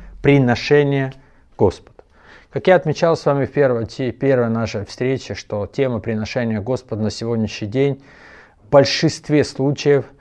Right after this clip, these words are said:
некоторым даже и неизвестная тема, так как чаще всего такого слова не используют. А если используют, то больше относят его к сеянию, а, вот, э, либо относят его к какому-либо действию, связанным с финансами.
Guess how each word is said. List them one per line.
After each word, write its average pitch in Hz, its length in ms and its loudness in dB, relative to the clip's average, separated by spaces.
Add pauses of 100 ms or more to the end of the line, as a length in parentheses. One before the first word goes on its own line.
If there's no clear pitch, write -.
(300)
некоторым 135 680 2
даже 135 360 6
и 147 280 0
неизвестная 113 960 2
тема, - 400 -16 (540)
так 139 180 4
как 123 180 -2
чаще 147 380 2
всего 143 460 2
такого 127 400 0
слова 135 340 4
не 139 420 4
используют. 95 760 4 (500)
А 127 120 0
если 151 300 4
используют, 170 600 2
то 147 100 4
больше 135 360 4
относят 120 560 0
его 120 140 2
к - 100 -10
сеянию, 175 560 2 (840)
а, 120 440 4
вот, 123 600 4
э, 127 420 6
либо 139 440 6
относят 139 540 -2
его 127 180 2
к - 80 -10
какому-либо 131 800 4
действию, 151 500 2
связанным 113 640 0
с - 60 -20
финансами. 95 580 -10